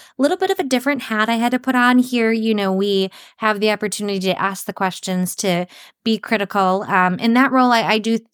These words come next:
feel as, you know, we, I was on with, um, a, a fellow Republican, Brian McClung,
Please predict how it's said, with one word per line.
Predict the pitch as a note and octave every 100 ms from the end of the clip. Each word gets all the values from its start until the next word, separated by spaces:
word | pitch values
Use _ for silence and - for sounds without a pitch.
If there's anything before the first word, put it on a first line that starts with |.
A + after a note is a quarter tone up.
| -
feel | G#3+ G#3 G#3
as, | G3+ F#3+ -
you | G#3 F#3+
know, | F#3+
we, | G3 G3 F#3+
I | F#3+ F#3+ G3+
was | F#3+
on | F#3 F#3 F#3
with, | F#3 F3+ -
um, | F#3 F3 E3+ -
a, | F#3 - E3
a |
fellow | F#3 F#3 F3+ E3+
Republican, | F#3 F3+ F3 E3+ F3+ E3+
Brian | E3+ E3 E3
McClung, | E3 B3+ A#3+ A#3